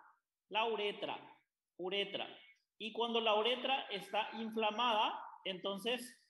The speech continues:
el proceso inflamatorio de la uretra se llama uretritis. Eso puede ascender,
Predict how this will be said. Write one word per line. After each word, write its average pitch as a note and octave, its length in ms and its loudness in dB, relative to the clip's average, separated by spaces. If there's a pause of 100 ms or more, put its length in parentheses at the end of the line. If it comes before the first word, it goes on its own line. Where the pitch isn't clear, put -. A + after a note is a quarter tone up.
(140)
el G3+ 180 -2
proceso B3 920 -4
inflamatorio A3+ 1300 -2
de G3 180 -4
la A#3 160 -2
uretra G#3 500 -2 (160)
se F3 140 -6
llama F#3 500 0
uretritis. F#3+ 1300 -6 (460)
Eso B3+ 340 2
puede A#3 280 2
ascender, E3+ 880 0